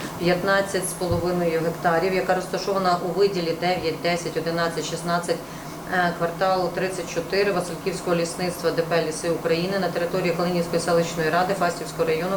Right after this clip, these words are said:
Київської області становить сто шістдесят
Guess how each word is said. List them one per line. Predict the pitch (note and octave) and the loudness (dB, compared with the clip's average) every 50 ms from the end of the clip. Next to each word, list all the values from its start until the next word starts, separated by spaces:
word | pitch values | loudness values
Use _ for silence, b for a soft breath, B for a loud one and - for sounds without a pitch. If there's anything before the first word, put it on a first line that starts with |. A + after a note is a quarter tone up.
| F#3+ E3+ | -2 0
Київської | F3+ F3 E3 E3 - E3 D#3 D#3 D#3 | 0 0 0 0 2 0 2 2 2
області | E3 E3 E3+ F3 - - - G3 - B B B B B B B B - - | 2 2 2 -2 -2 -2 -2 -4 -4 B B B B B B B B -8 -2
становить | E3+ F#3+ F#3 F#3 G3 G3 F#3+ F#3+ F3+ - - B B B B B B - | 0 0 2 4 4 4 4 4 0 0 -4 B B B B B B -10
сто | - - - G3+ G3+ | -6 0 2 2 2
шістдесят | G3 - F#3+ F3 - - F3+ F3 - - G3 F3+ F3 | 2 2 -2 -4 -4 -4 -4 -4 0 0 2 2 2